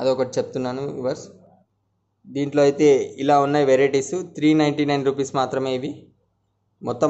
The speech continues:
లాకెట్ సెట్ వస్తుంది, only లాకెట్ సెట్ కొనాలన్నా ఫోర్ హండ్రెడ్ రూపీస్ పడుతుంది, కాకపోతే with black beads తోటి ఇస్తున్నాను. ఇంకొకటి ఏంటంటే మనము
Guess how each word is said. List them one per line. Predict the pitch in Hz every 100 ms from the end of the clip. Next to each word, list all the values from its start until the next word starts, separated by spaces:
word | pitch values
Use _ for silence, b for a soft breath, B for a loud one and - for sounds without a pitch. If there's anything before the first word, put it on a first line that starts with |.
| 135
లాకెట్ | - 156 156 -
సెట్ | 143 - 160
వస్తుంది, | 160 151 156 156
only | 147 160 151
లాకెట్ | 143 160 -
సెట్ | 147 -
కొనాలన్నా | 156 151 151 143 147 147
ఫోర్ | 143 139
హండ్రెడ్ | 139 135
రూపీస్ | 143 143
పడుతుంది, | 139 - 135 156 156
కాకపోతే | 139 139 147 143
with | 147 143 131
black | 131 139
beads | 147 143 -
తోటి | 143 143
ఇస్తున్నాను. | - 139 135 160 - B B -
ఇంకొకటి | 135 170 165 165
ఏంటంటే | 160 156 160
మనము | 160 165